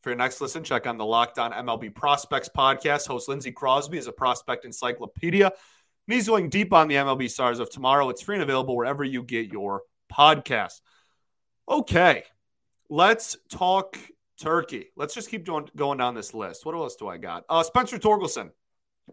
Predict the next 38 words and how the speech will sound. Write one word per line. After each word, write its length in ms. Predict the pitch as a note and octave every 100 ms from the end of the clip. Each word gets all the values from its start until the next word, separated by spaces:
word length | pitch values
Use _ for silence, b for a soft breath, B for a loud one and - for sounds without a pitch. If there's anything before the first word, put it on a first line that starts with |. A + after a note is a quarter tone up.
| _ - _
Been 160 | E3+ F#3+
seeing 180 | A#3
a 60 | F#3+
lot 300 | C#3 D3 F#3+
of 100 | G#3
Torkelson 600 | - E3+ F#3 F3+ C#3+ B2
discourse 640 | C3+ C#3 - C3 G#2 - b b b b b
online 720 | C#3+ C#3+ C#3+ C3+ C#3 C3+ B2 G#2 _ _ _ -
over 260 | C#3+ C#3
the 120 | C3+
last, 680 | B2+ B2+ C3 B2+ - - - - _ _ _ _ G2+
really, 680 | F2 C3+ E3 F#3 C3+ A#2 G2 -
off 260 | C3+ C#3+
season, 480 | - G2+ G2 F#2 F#2 -
but 260 | C3+ A#2
especially 640 | C#3 - G3 G3 - D#3+ D3+
it's 120 | C3
picked 240 | F#3 E3
up 80 | F3+
a 40 | C#3+
little 220 | C3+ C#3+
bit 160 | C#3
more 160 | B2+ B2+
in 80 | B2+
the 60 |
last 300 | A#2+ A#2 A2
week 200 | B2+ B2
or 60 | B2+
so. 220 | - B2
There's 120 | A#2+
been 160 | - A#2+
some 160 | - A#2
articles 380 | A#2 A#2+ G#2+
written 180 | A#2 A2+
about 220 | A2+ A2
him 80 | A2+
and 100 | A2
whatnot. 440 | A2 A2+ A2 G#2+